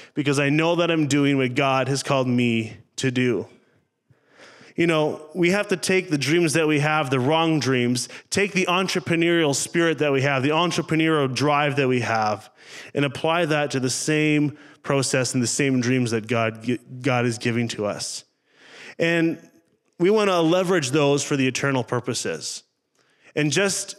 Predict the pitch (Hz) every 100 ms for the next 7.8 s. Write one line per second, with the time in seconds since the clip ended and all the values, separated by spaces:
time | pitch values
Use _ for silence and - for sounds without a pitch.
0 | - 143 170 190 196 185 165 160 151 151
1 | 131 131 135 139 143 143 131 117 123 -
2 | 139 131 120 - 107 107 - - - 135
3 | 131 131 127 123 160 151 - 147 127 127
4 | 123 117 110 - - 113 107 98 - -
5 | - 127 110 104 - - - _ _ _
6 | _ _ _ _ _ _ - - - 156
7 | 170 175 170 185 196 185 147